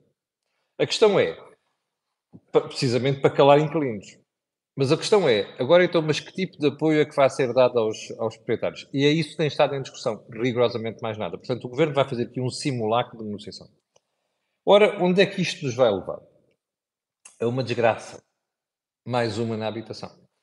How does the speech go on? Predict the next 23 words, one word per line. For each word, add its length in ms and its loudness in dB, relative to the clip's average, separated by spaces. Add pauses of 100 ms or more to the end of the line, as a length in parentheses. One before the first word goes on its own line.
(500)
Já 180 2
te 80 -6
expliquei 380 -2
isto, 220 -10
mas 160 -8
no 80 -2
ano 120 -2
passado 340 2
era 100 -2
para 100 -6
ser 120 -2
oito 180 -2
por 80 -20
cento, 280 -10
foi 140 -2
dois. 480 -2 (800)
Portanto, 400 -4 (240)
os 120 -10
proprietários 480 -4
perderam 400 0 (140)
seis 300 -2
pontos 300 -6
percentuais. 640 -16